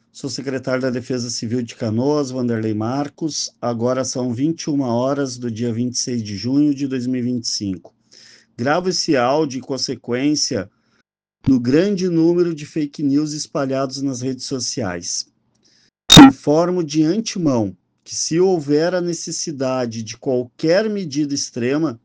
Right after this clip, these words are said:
seremos os primeiros a informar. Temos como diretriz de trabalho, orientado pelo prefeito Ayrton Souza, que, se preciso for, pecar pelo excessivo zelo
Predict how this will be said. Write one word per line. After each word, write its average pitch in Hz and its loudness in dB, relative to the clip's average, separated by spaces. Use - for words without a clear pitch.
seremos 151 0
os 170 -12
primeiros 180 -2
a 143 -2
informar. 110 -4
Temos 185 2
como 185 0
diretriz 175 -4
de 170 -8
trabalho, 131 0
orientado 139 -2
pelo 139 -2
prefeito 156 -4
Ayrton 151 0
Souza, 123 -2
que, 143 -10
se - -4
preciso 208 -2
for, 165 0
pecar 165 0
pelo 175 0
excessivo 202 -4
zelo 165 0